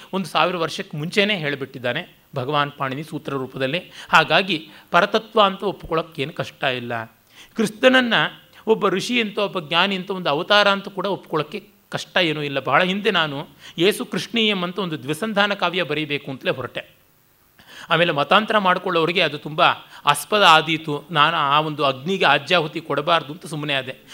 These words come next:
ಒಂದಷ್ಟು ಪದ್ಯಗಳು ಬರೆದಿಟ್ಟಿದ್ದೆ. ಆದರೂ ಈಚೆಗಷ್ಟೇ ಹಾಸನದ ನನ್ನೊಬ್ಬರು ಸ್ನೇಹಿತರು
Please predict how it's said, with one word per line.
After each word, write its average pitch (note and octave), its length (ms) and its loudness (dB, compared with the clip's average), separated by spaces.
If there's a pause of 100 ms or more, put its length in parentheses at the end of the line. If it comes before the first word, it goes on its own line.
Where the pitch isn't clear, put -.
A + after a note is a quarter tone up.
(100)
ಒಂದಷ್ಟು F3 220 -8
ಪದ್ಯಗಳು F#3+ 360 0
ಬರೆದಿಟ್ಟಿದ್ದೆ. D3+ 580 -4 (760)
ಆದರೂ C#3 520 4 (300)
ಈಚೆಗಷ್ಟೇ A#3 880 0 (140)
ಹಾಸನದ F#3 440 0
ನನ್ನೊಬ್ಬರು D3+ 480 -4
ಸ್ನೇಹಿತರು D#3 520 -4